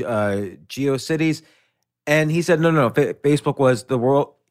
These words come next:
he literally used the word, "it was the world's first social network where you had confirmed identity." And that was a big enough difference to,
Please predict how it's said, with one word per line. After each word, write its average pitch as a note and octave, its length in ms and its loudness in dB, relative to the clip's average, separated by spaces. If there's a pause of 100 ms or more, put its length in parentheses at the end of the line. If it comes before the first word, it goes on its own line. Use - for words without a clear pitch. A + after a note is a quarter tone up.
he C3+ 340 -8
literally D#3+ 380 2
used D3+ 220 2
the E3 40 2
word, E3 120 4
"it B2+ 40 2
was A#2 100 -2
the C3 60 2
world's C#3+ 340 2
first D#3+ 360 0
social C#3+ 340 -4
network C3+ 560 0 (340)
where C3 540 0 (200)
you B2+ 100 -4
had C3 160 -2
confirmed D3 560 0
identity." B2 680 -2 (480)
And C3+ 580 -2 (320)
that B2+ 160 -2
was D3+ 100 0
a D3 60 0
big D3 180 2
enough D#3+ 240 2
difference D3 580 -2 (420)
to, C3+ 400 -2